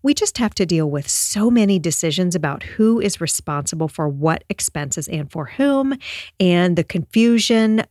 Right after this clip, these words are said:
of whose bank account are things gonna come out of. One of the things that comes up for me in conversations with my sister and brothers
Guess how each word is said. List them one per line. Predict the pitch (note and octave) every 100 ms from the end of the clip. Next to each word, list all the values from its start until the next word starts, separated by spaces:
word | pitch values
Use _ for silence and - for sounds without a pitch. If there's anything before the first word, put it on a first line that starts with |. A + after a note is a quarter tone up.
| _
of | F3+ D#3+ D#3 D#3 D3
whose | G3+ G#3
bank | - E3+ E3+
account | F#3+ - F3 -
are | E3
things | E3 D3+ -
gonna | D3+
come | - D#3+ C#3+
out | C3+
of. | C#3 C3 - _ _ _ _ _ _
One | G3+ A3 F#4+
of | B4
the | A4+
things | - E3 D3+
that | E3+
comes | - E3+
up | F3 -
for | E3+
me | E3+ G#3 C4 F3+ - - _ -
in | G3
conversations | - - E3+ A#3+ - D#3+ - E3+ D#3+
with | E3
my | F3 E3
sister | F#3 - A#3+ - G#3
and | F3+ E3+
brothers | G3 G3+ D3+ C#3+ D#3 -